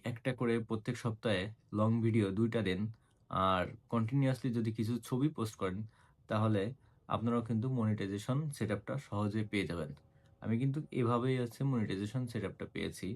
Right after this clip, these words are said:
আপনাদের আমি দেখাচ্ছি যে আমার ফলোয়ারগুলো কেমন ছিল। আহ, খুবই কম, একদম কম। সেই কম ফলোয়ারেই কিন্তু আমি পেয়েছি। So, আপনারা যদি ট্রাই করেন,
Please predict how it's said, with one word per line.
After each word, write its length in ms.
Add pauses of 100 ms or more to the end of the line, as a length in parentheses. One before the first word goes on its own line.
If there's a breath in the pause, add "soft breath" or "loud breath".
(500 soft breath)
আপনাদের 300
আমি 160 (140)
দেখাচ্ছি 400 (280)
যে 120
আমার 280 (340)
ফলোয়ারগুলো 460 (100)
কেমন 260
ছিল। 220 (840 soft breath)
আহ, 220 (100)
খুবই 220
কম, 240 (400)
একদম 280
কম। 220 (240)
সেই 240
কম 120 (120)
ফলোয়ারেই 400
কিন্তু 200
আমি 200
পেয়েছি। 320 (540 soft breath)
So, 100
আপনারা 380
যদি 120 (100)
ট্রাই 180 (100)
করেন, 180